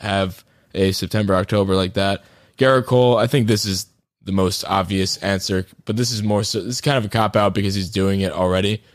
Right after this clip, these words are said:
So you're just, you're not having him flip a switch. He's just gonna continue to do what he did.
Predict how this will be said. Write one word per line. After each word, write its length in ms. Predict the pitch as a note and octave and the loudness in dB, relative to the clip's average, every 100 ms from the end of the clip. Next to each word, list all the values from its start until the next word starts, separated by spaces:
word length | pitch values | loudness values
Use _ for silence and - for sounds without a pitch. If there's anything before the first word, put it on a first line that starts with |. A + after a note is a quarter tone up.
| _ | _
So 440 | - G#2 F#2+ F2+ - _ _ _ _ _ _ _ - | -2 2 2 0 -6 _ _ _ _ _ _ _ -10
you're 140 | F#2 G#2+ | -2 0
just, 220 | G2 - | 0 -2
you're 100 | G#2+ | 0
not 140 | G#2+ G2+ | 0 0
having 280 | B2 G#2+ G#2 | -2 0 -2
him 120 | G2+ | -2
flip 220 | - G2 | -2 -2
a 60 | G2 | -2
switch. 360 | - A2+ G#2 | -2 -2 -2
He's 180 | - F#2+ | -4 -4
just 160 | G#2+ - | -6 -4
gonna 120 | G2+ | -4
continue 380 | G2+ F#2 G#2+ G2 | -4 -4 -2 0
to 100 | F#2 | 0
do 120 | G2 | 0
what 80 | F#2+ | -2
he 60 | F2+ | 0
did. 300 | G#2 B2 | 0 -2